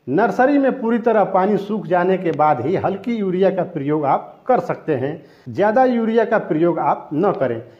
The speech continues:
किसान भाइयों, आप यदि इन सब गलतियों को नहीं करते हैं, तो आपकी धान की नर्सरी में फिर भी पीलापन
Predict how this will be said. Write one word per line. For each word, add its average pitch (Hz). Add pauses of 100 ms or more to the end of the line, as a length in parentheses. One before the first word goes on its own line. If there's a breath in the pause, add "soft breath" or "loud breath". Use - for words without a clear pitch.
(140)
किसान 233
भाइयों, 254 (180)
आप 220
यदि 226
इन 220
सब 220
गलतियों 208
को 214
नहीं 170
करते 196
हैं, 202
तो 214
आपकी 175
धान 156
की 190
नर्सरी 180
में 180
फिर 151
भी 147
पीलापन 151